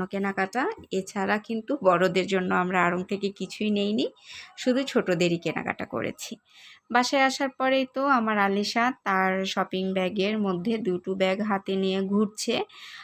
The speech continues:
আর বলছে, "সব শপিং আমার।" সেও কিন্তু আমাদের সাথে ছিলেন। তো খুব মানে, আহ, যতটুকু টাইম আমরা সব বাইরে ছিলাম, বাচ্চাগুলাও খুব আনন্দ করেছে। আর আমার বোনের হাউসে যখন আমরা গেলাম,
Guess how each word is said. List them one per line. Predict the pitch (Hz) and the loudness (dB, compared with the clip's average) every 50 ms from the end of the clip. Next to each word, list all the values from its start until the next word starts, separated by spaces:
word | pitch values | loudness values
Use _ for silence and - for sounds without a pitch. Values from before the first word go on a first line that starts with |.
| - - | -8 -2
আর | - 185 190 185 | 0 2 2 2
বলছে, | 175 190 185 180 180 - 214 | 2 0 -2 -2 -2 -6 -4
"সব | 214 - 233 202 202 | -2 -2 -2 -2 -2
শপিং | - - 214 196 202 - 190 190 | -4 -6 -6 -6 -6 -4 -4 -2
আমার।" | 185 185 180 185 190 220 233 262 320 320 | 0 0 0 0 0 0 -2 -2 -6 -6
সেও | - - - 226 220 226 | -6 -2 0 2 2 2
কিন্তু | 226 - 240 233 233 220 | 0 -2 -4 -2 0 0
আমাদের | 214 214 214 226 220 | 0 0 0 -2 -2
সাথে | - 240 220 220 - 233 | -4 -4 -6 -4 -4 -6
ছিলেন। | - - - 247 226 220 214 226 269 440 - - - - - - - _ _ _ - | -6 -6 -6 -4 -2 0 0 0 0 -2 -4 -6 -18 -20 -20 -20 -20 _ _ _ 0
তো | 220 214 214 202 | 2 2 2 2
খুব | 208 - 277 277 269 254 - _ _ - | 0 2 2 2 2 2 -2 _ _ -6
মানে, | - 214 185 190 190 190 190 190 190 190 185 190 - - | -2 0 2 2 2 2 2 2 2 2 0 -2 -2 -2
আহ, | 185 170 170 190 185 180 | 0 0 0 0 0 0
যতটুকু | - 190 190 - - 233 214 247 240 | 0 -2 -2 -2 -6 -8 -4 -4 -4
টাইম | - - 226 220 220 | -2 -2 0 2 2
আমরা | 220 208 208 214 | 2 2 2 0
সব | 220 - 240 220 208 | -2 -2 -2 0 2
বাইরে | 214 208 208 214 214 | 4 4 4 2 0
ছিলাম, | 214 - 233 214 226 254 269 247 | -2 -4 -4 -2 0 0 2 4
বাচ্চাগুলাও | 202 180 - - 185 180 175 185 180 180 180 | 2 2 2 0 -2 0 2 4 4 4 2
খুব | 175 - - 220 214 202 202 - - | 2 0 0 0 0 0 0 0 0
আনন্দ | - 170 175 175 175 175 175 175 | 0 2 2 2 0 0 -2 -4
করেছে। | - 185 180 180 180 175 - - 277 349 - - - - - - - - - - - - | -2 -2 -2 -2 -2 -4 -6 -10 -10 -10 -10 -12 -20 -20 -20 -20 -20 -20 -20 -10 -2 2
আর | - 175 175 180 180 | 2 4 4 4 4
আমার | 180 180 190 190 | 2 4 2 0
বোনের | 180 185 196 196 196 208 214 | 2 2 2 2 4 4 2
হাউসে | 220 220 220 208 208 202 220 208 | 4 4 4 4 4 4 2 2
যখন | 220 214 208 - - 220 226 | 2 2 0 0 0 2 2
আমরা | 220 220 220 233 220 | 2 2 4 2 2
গেলাম, | 202 214 202 196 202 208 233 | 2 2 2 4 4 2 2